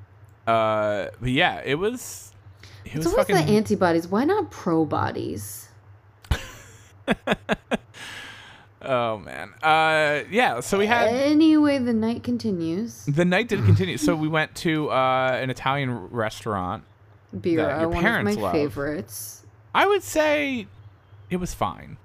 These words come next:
Speaker 2: Post-pandemic, it's slacking.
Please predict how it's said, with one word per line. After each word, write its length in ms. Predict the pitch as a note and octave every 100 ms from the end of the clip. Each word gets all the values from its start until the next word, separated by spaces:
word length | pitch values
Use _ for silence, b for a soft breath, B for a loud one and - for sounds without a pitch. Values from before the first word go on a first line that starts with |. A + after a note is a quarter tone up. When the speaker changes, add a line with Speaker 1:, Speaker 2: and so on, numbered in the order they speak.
| - B B B B - A3
Speaker 2:
Post-pandemic, 920 | G#3 C4+ D#4 - D#4 D4+ C#4 C4+ B3+ A3+
it's 220 | G3 -
slacking. 720 | - G#3 F#3+ F#3 - - G#3